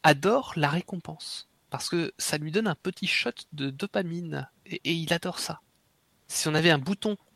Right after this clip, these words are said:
pour, euh, recevoir les shots en question, on passerait notre temps à appuyer sur le bouton parce que on s-, on est drogué à ça. Et donc, sur Internet, sur des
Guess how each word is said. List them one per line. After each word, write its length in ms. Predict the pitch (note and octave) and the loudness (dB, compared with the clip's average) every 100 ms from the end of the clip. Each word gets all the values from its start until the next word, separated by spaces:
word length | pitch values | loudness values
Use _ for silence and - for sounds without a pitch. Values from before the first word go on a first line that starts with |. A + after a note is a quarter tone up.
| _ | _
pour, 300 | - C3+ C3 | -8 -2 2
euh, 80 | B2+ | 2
recevoir 480 | B2 D3+ - C#3+ D3+ | 2 0 0 2 2
les 100 | C3 | 2
shots 240 | - D3 | -2 -6
en 60 | A#2+ | -4
question, 260 | B2+ - B3+ - - - | -4 -2 -4 -4 -10 -6
on 80 | C3+ | 4
passerait 260 | D#3+ - D3 | 4 4 0
notre 160 | C3 | -2
temps 140 | - G3+ | 2 2
à 20 | |
appuyer 220 | - F#3 | 2 0
sur 160 | - C#3 | 0 -2
le 80 | |
bouton 260 | B2 B2 B3 - | -4 -6 -10 -8
parce 160 | - | -8
que 160 | - - C#3 | -4 -4 -6
on 60 | |
s-, 160 | B2+ - | -10 -8
on 180 | D3 D3 | -4 -2
est 80 | F#3+ | -2
drogué 680 | C3+ - E3+ A3+ F#3+ C4 - - | -4 -4 0 0 0 -2 -2 -2
à 80 | F#3 | 0
ça. 220 | - C#3 _ _ - - - - - - _ _ _ _ - | 0 -4 _ _ -20 -20 -20 -20 -20 -20 _ _ _ _ 4
Et 100 | E3+ | 4
donc, 400 | G3 C#4 - - _ _ _ _ _ _ _ _ _ _ _ _ _ _ | 6 0 -4 -10 _ _ _ _ _ _ _ _ _ _ _ _ _ _
sur 360 | - - - A3+ | 0 4 4 4
Internet, 540 | A#3 G#3 G3+ A3+ - - - | 4 2 2 0 -6 -12 -6
sur 320 | - - F3 | -2 0 0
des 200 | E3 | 0